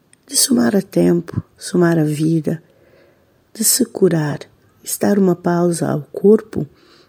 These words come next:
e, sobretudo, à mente ocupada ou preocupada. É um momento de respiração e comunhão consigo mesmo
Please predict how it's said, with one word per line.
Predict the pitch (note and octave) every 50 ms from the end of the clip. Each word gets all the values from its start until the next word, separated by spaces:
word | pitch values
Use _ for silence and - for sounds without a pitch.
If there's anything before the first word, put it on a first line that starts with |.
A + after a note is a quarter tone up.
| _ _
e, | A3+
sobretudo, | - - - G3+ G3+ G#3+ G#3 - - A#3 G3+
à | G3 F3+
mente | E3+ E3+ E3+ E3+ F3 F3+ F3 E3 - D#3+
ocupada | D#3 - - - - - D#3+ E3 D#3+ D#3 - - C#3 - - - -
ou | - F3+
preocupada. | - _ - A3 A3+ G#3+ G3 G3+ - - - - - D#3 D3+ D3 - - - C#3 - _ _ _ _ - - _ - - - - - _ _ _ -
É | A3+
um | A3
momento | A3 G#3+ G3+ G3+ G#3 G#3+ G#3+ G3+ - -
de | - E3+
respiração | D#3+ - - - - F3 F3 D#3+ E3 D#3+ D#3+ - - F3+ F3+ F3+ F3
e | E3+
comunhão | E3 - - - A3 G#3+ G3 F3+ E3 E3 D#3+ E3 E3+
consigo | - - G#3+ G3+ - - G#3 F#3 E3+ F3
mesmo | E3 D#3+ E3+ G3 G#3 A3 A3 A#3 B3